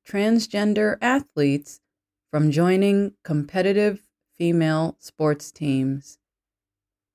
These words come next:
Similar bills are under consideration in more than twenty legislatures around the United States. Supporters of the proposed bans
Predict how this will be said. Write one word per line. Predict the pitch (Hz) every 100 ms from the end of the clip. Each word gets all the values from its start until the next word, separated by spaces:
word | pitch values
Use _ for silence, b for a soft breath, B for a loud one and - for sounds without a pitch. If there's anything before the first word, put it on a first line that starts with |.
| _ _ _ _ _ _ _
Similar | - 277 277 277 277 269
bills | 185 214 185 147 143 143 -
are | 156 151
under | - 180 175 175
consideration | 170 - 151 - 196 202 202 208 214 - 143 147 147 _ _ _
in | 175 175
more | 180 196 202 202
than | 175 165 160 160
twenty | - 233 247 247 269 262 -
legislatures | 233 240 214 160 - 139 139 - 160 160 160 - _ _ _ _ _
around | 196 185 165 156 160 170 -
the | 170
United | 170 170 147 156 143
States. | - 196 180 147 - - - _ _ _ _ _ _ _ _ _ _ _ _ _ _ _
Supporters | - 240 - - 294 294 294 285 285
of | - 185 185 170 -
the | 170
proposed | - 175 - - 175 175 175 -
bans | 165 160 160 151 139 139 160 -